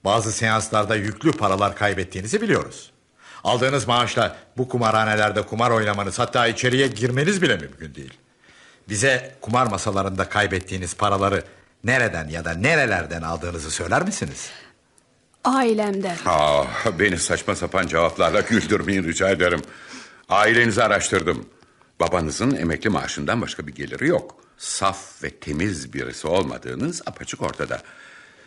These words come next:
Speaker 3: Çaldığınız ilaçlarla kumar borçlarınızı kapatmaya çalışmanızsa affedilmez bir suç.
Speaker 2: Ne yapmamı istiyorsunuz?
Speaker 3: Sadece suçunuzu kabul etmenizi istiyorum.
Speaker 2: Ya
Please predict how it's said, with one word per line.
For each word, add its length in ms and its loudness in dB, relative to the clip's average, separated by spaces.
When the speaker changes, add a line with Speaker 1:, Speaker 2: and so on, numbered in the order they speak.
Speaker 3:
Çaldığınız 600 -2
ilaçlarla 720 0
kumar 420 -2
borçlarınızı 720 -2
kapatmaya 640 -6
çalışmanızsa 1080 -4
affedilmez 920 -2
bir 40 -10
suç. 420 -10
Speaker 2:
Ne 100 10
yapmamı 420 4
istiyorsunuz? 840 0
Speaker 3:
Sadece 600 -2
suçunuzu 540 -6
kabul 320 -4
etmenizi 460 -4
istiyorum. 420 -12
Speaker 2:
Ya 220 6